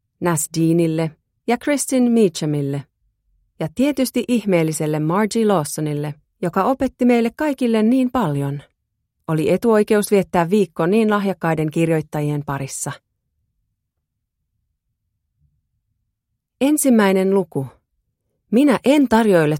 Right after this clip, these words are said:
tuolle miehelle pöydässä yhdeksän", Cat Winwood sanoi työtoverilleen Megille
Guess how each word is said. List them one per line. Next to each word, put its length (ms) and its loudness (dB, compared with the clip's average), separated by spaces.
tuolle 260 2
miehelle 500 0
pöydässä 420 2
yhdeksän", 640 -4
Cat 120 -6
Winwood 440 -2
sanoi 400 -4
työtoverilleen 800 0
Megille 480 0